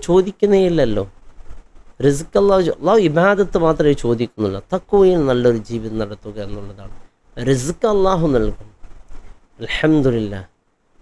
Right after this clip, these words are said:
ആ കുടുംബം വലിയ മാതൃകയാണ്. അൽഹംദുലില്ലാ, സന്തോഷത്തോടെ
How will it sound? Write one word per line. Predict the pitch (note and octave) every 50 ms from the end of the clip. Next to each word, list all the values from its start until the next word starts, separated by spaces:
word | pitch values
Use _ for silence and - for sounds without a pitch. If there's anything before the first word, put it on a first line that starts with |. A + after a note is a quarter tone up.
| _ -
ആ |
കുടുംബം | B2+ - - C3+ C3 C3+ E3 D#3+ D3 D3 C3+ B2+
വലിയ | C#3+ D3+ E3+
മാതൃകയാണ്. | D3 C3 B2 B2+ D3 E3+ E3 F#3+ F#3+ E3+ F3 D3 B2 A2 G2 F#2 - - - - - _ - - -
അൽഹംദുലില്ലാ, | A2+ B2 B2 - D#3 C#3+ C3+ A#2+ A#2 A2 G#2+ G#2+ G#2 -
സന്തോഷത്തോടെ | A#2 A2+ A#2 B2 C3 C#3 C3+ - B2 - - - A2+ A2+ A2+ A2 G#2+